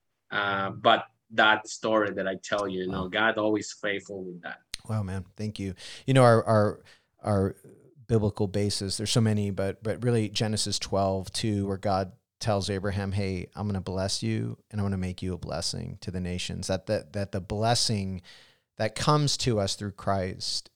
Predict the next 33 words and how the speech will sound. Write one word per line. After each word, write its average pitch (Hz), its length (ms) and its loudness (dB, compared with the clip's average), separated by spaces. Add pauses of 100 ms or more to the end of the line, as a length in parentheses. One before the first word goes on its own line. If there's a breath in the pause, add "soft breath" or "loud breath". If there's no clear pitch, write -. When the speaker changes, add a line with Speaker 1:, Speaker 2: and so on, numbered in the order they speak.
Speaker 2:
is 107 340 -2
so 104 840 -2
all-encompassing, 104 960 -2
but 110 260 -4
it's 113 200 -6
meant 110 420 -2
to - 240 -6
also 104 340 -4
be 95 160 -10
shared. 92 420 -8
It's - 180 -14
meant 101 200 -10
to 101 100 -10
be 95 140 -14
passed - 400 -8
on, 90 220 -8
that 85 160 -14
God 113 240 0
blesses 104 440 0
us 95 200 -4
to - 100 -12
bless 87 320 -10
others. 95 280 -8
We're 117 80 0
blessed 127 280 0
to - 60 -6
bless, 113 360 -2 (640 soft breath)
and 117 100 2
that's 104 160 0
what 101 80 -4
we 98 100 -2
talk - 280 -6
about. 98 300 -4